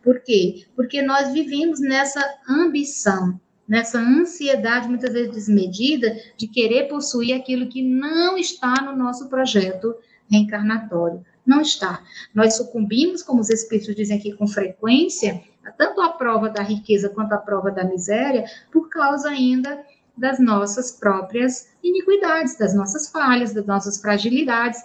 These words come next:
e dos desafios que, na maioria das vezes, nós não conseguimos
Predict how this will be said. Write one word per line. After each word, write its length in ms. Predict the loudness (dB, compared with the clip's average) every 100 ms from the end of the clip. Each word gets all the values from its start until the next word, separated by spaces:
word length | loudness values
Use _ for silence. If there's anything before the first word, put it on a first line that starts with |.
| -20 -10
e 60 | -2
dos 180 | 0 0
desafios 480 | 2 0 0 -2 -4
que, 100 | -4
na 120 | -2
maioria 360 | 0 0 -2
das 220 | -4 -6 0
vezes, 380 | 2 2 -2
nós 420 | -2 0 2 2 -2 -14 -12 -2
não 160 | 0
conseguimos 800 | 2 0 0 0 2 0 -4 -8